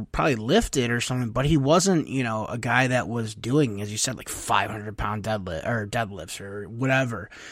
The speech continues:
Um, and it's always funny, yeah, like, those football lifts and stuff. Like, it, it's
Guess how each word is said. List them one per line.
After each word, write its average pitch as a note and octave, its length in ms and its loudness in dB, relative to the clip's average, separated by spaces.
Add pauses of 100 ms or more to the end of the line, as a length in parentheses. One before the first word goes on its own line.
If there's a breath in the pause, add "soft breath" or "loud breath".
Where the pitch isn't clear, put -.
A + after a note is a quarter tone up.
(240 loud breath)
Um, A2 500 -2 (380 soft breath)
and C3+ 100 -2
it's C3+ 140 0
always F3+ 200 6
funny, D3 320 2
yeah, A2+ 120 2
like, F#2+ 160 -4
those G#2+ 160 -2
football G#2+ 460 -4
lifts G2 280 -6
and G2 120 -8
stuff. F2+ 420 -8
Like, - 640 -8
it, G#2+ 200 -10
it's - 360 -6